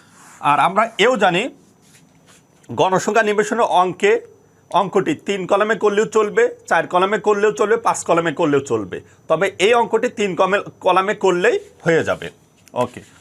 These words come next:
তাহলে আমরা টোটাল মিলে আটটি সারি হবে। একটি,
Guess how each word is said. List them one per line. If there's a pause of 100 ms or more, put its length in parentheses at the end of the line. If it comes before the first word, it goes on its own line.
(680)
তাহলে
আমরা
টোটাল
মিলে (420)
আটটি
সারি
হবে। (1700)
একটি,